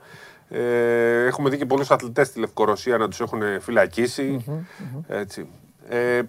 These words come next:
Speaker 1: πάμε να αφήσουμε λίγο την Ευρωλίγκα. Θα έχουμε εξελίξεις συνέχεια, αλλά νομίζω τέσσερις η ώρα είναι η πιο καθοριστική. Ε, η εθνική μας παίζει σήμερα με την Τουρκία.
Speaker 2: Ναι, το είπα και εγώ πριν.
Speaker 1: Ωραία.
Speaker 2: Over ενάμιση είπα. Λάρκιν, Μα-,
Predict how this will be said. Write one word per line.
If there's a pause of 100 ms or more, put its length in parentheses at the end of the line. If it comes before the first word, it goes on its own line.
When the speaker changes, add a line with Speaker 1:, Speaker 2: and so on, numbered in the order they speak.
Speaker 1:
πάμε (380)
να
αφήσουμε
λίγο
την
Ευρωλίγκα.
Θα
έχουμε
εξελίξεις
συνέχεια, (120)
αλλά
νομίζω
τέσσερις
η
ώρα
είναι
η
πιο
καθοριστική. (760)
Ε, (1160)
η
εθνική
μας
παίζει
σήμερα
με
την
Τουρκία. (400)
Speaker 2:
Ναι,
το
είπα
και
εγώ
πριν. (600)
Speaker 1:
Ωραία.
Speaker 2:
Over
ενάμιση
είπα.
Λάρκιν,
Μα-,